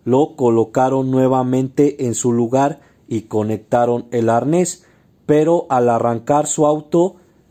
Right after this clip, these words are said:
el motor se escucha acelerado, o también en otras ocasiones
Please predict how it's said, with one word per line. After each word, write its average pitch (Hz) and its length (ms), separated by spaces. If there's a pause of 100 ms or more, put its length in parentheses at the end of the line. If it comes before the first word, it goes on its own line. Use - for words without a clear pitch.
(360)
el 151 220
motor 139 580
se - 180
escucha 131 500
acelerado, 131 1040 (640)
o 151 200
también 135 600
en 131 180
otras 143 400
ocasiones 143 880